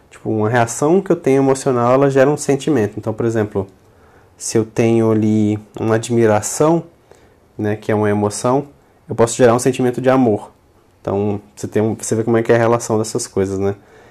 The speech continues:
Então, também vou botar aqui um, um, uns textos aqui que falam um pouco sobre essa relação entre, entre emoção e sentimento, né? Então, por exemplo,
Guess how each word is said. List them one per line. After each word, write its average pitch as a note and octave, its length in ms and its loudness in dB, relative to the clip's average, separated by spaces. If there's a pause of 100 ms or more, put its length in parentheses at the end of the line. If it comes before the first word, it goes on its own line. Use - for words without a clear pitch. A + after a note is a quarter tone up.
(240)
Então, G#2+ 440 -4
também A#2+ 160 2
vou C3 80 4
botar C#3 240 2
aqui C3 180 -4
um, B2+ 260 0
um, A#2 460 -2 (340)
uns G#2 360 -6
textos A2 360 0
aqui G2+ 220 -4
que - 60 -20
falam A#2 220 2
um A#2 40 -8
pouco G#2 200 -6
sobre G#2 120 0
essa A2 160 -2
relação G#2+ 420 0
entre, G#2 360 -4 (920)
entre G2 280 -2
emoção G#2+ 400 2
e A#2 40 0
sentimento, G#2 600 -2
né? F#2+ 80 -2
Então, G2 160 -8
por A2+ 100 -8
exemplo, G#2 380 -4